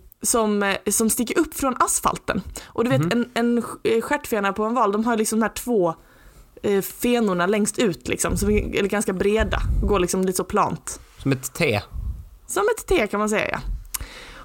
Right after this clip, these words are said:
Speaker 1: Och det var precis över en av de här, eh, skulpturerna som tunnelbanevagnen flög. Och det var precis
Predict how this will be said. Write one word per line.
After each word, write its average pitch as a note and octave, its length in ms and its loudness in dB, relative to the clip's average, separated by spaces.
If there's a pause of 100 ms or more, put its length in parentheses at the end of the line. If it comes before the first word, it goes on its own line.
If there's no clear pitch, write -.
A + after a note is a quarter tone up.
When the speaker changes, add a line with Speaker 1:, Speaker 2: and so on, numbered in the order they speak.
(120)
Speaker 1:
Och - 240 0 (520)
det A#3 60 -2
var C#4+ 80 4
precis F#4 920 2
över G3+ 440 0
en F3+ 280 0
av F#3+ 160 2
de F#3+ 140 2
här, F3 420 0 (220)
eh, F3 460 0
skulpturerna F#3+ 720 0 (520)
som G3 480 0 (240)
tunnelbanevagnen F3 1160 0 (400)
flög. - 420 -2 (220)
Och - 360 -4
det F#3+ 60 0
var F#3+ 120 0
precis C4+ 600 2